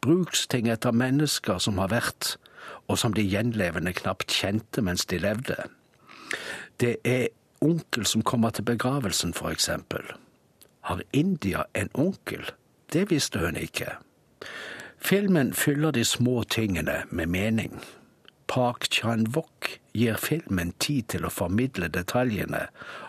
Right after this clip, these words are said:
og oss tid til å fordøye dem. Stalker er nærmest en reaksjon på såkalte spenningsfilmer som skriker oss i øret og flimrer foran øynene.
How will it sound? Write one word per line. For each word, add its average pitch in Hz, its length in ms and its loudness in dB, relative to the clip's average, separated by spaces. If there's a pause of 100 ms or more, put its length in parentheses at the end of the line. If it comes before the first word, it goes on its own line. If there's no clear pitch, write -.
og 101 240 -4
oss 143 300 0
tid - 400 -2 (180)
til 87 160 -2
å 85 80 -4
fordøye 98 460 0
dem. - 160 -4 (1120)
Stalker 156 640 0 (100)
er 117 240 0
nærmest 117 560 2
en 107 140 0
reaksjon 120 840 2 (240)
på 113 140 0
såkalte 120 680 0
spenningsfilmer 113 1040 2
som 98 220 0
skriker 113 680 2
oss 101 240 2
i 101 60 0
øret 104 680 2 (220)
og - 180 -2
flimrer 107 560 0
foran 85 400 -2
øynene. 87 460 -4